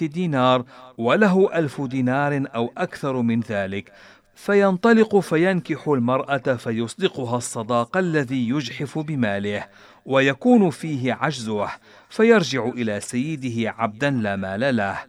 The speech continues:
أو يسافر فتحل نجومه وهو غائب، فليس ذلك له، ولا على ذلك كاتبه،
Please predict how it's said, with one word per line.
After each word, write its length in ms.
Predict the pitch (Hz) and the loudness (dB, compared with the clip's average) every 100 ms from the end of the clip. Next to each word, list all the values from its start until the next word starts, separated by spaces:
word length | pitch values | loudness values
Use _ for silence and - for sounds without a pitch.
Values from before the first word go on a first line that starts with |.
| - - _ - | -20 -20 _ 2
أو 200 | 208 220 | 6 6
يسافر 760 | 175 151 - 135 139 - 160 143 | 4 0 2 2 2 0 -2 -2
فتحل 580 | - 117 120 - 165 147 143 | -2 -4 -4 -4 -2 -2 -4
نجومه 520 | 156 127 117 110 107 | -6 -2 0 0 -2
وهو 420 | 113 110 104 139 | -2 -2 -2 -2
غائب، 720 | 151 185 175 135 117 98 98 - - - | -2 0 0 0 -2 -2 -6 -8 -18 -20
فليس 460 | _ 98 101 104 - | _ -10 -8 -6 -4
ذلك 460 | 143 190 190 185 170 | -2 0 0 -2 -2
له، 300 | 143 117 - - - - _ | 0 0 0 -8 -16 -20 _
ولا 320 | 117 147 208 | -2 2 4
على 440 | 185 139 127 110 104 | 4 4 2 2 0
ذلك 480 | 147 160 139 123 110 | 2 2 0 -6 -6
كاتبه، 600 | 104 101 147 113 104 | -6 -4 -4 -2 -2